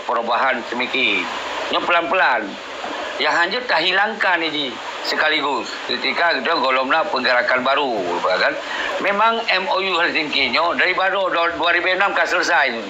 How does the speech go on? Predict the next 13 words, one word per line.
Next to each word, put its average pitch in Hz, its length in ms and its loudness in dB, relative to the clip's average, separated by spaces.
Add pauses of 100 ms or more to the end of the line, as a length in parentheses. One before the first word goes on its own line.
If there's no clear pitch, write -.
(800)
Yang - 80 0
punya 131 240 0
lu 127 80 0
pegang, 120 240 0
dua 139 160 2
ribu 165 160 0
enam 190 320 2
kan 156 80 2
selesai. 127 400 0 (480)
Tapi 240 720 2 (720)
yang 220 320 2
namanya 202 880 2 (560)
bekas-bekas 185 1300 -2